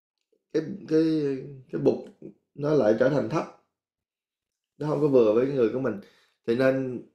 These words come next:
cái này tôi không biết là hội thánh có thể sắp xếp hay điều chỉnh như thế nào, nhưng mà đây là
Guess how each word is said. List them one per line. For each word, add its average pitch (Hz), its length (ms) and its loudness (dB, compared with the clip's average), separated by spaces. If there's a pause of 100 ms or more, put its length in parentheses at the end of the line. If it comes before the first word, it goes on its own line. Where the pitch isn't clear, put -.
cái 143 100 0
này 127 220 4
tôi 139 120 6
không 147 160 0
biết 185 200 4
là 120 240 2
hội 110 220 -2
thánh 151 200 -4
có 202 60 -4
thể 127 160 0
sắp 165 200 -4
xếp 175 200 0
hay 151 100 -2
điều 113 200 2
chỉnh 113 140 0
như 151 100 -6
thế 147 120 -6
nào, 113 260 -6
nhưng 120 100 -8
mà 113 120 -6
đây 120 160 -4
là 113 100 -2